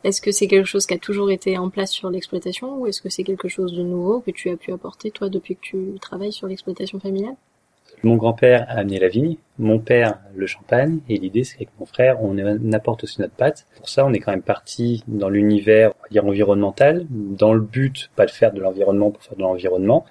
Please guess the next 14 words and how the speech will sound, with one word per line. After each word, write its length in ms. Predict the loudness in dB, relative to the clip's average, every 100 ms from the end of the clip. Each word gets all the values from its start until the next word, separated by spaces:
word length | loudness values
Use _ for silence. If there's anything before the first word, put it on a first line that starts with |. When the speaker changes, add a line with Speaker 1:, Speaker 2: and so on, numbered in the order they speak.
| -4
Speaker 2:
mais, 400 | 2 6 6 4 0
euh, 160 | 2
d'avoir 340 | 4 4 4 2
des 80 | 4
meilleurs 240 | 2 2
vins. 120 | 0 _ _ _ _
On 160 | -2 2
est 100 | 2
persuadé 680 | 2 2 4 6 6 4 2
qu'un 540 | 0 4 6 6 4 0
sol 220 | 2 4
en 60 |
bonne 120 | 4 2
santé 460 | -2 -2 0 0